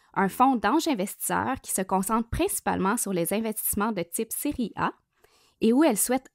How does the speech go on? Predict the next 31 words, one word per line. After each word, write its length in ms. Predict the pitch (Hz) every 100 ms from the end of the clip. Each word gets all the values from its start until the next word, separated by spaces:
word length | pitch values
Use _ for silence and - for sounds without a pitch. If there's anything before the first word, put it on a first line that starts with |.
| -
supporter 680 | - 330 - 214 - 254 262
plus 220 | - 359 254
de 100 | 180
femmes 280 | - 214
entrepreneurs. 760 | 180 - 180 - - - - _ _ _ _ _ _ _ _ _ _ _ _ _ _ 208
En 120 | 202
tant 140 | 269 427
qu'entrepreneur 600 | 359 - 185 196 190 202
elle-même, 380 | 180 170 165 262 349 233
Nanon 340 | 196 185 220
est 180 | 302 -
aussi 240 | 220 - 254
présidente 640 | - 349 220 185 214 254 -
et 80 |
cofondatrice 840 | - 302 - 262 185 175 - 240 226
de 120 | 165
Maison 440 | 175 233 247 262 -
Homes 220 | 214 220 226
Victoria, 520 | 202 190 170 160 - - _ _ _ _ _ _ _ _ _
une 160 | 208 196
compagnie 480 | 311 415 233 240 247
de 100 | 180
développement 400 | 262 240 202 233
immobilier 640 | 240 185 175 170 175 330
spécialisée 720 | - - 320 - 202 175 214
dans 140 | 302 160
la 100 | 160
construction 720 | 277 311 - - - 214 262
de 140 | 185
résidences 580 | 180 262 254 196 208 240
privées 460 | - 269 262 277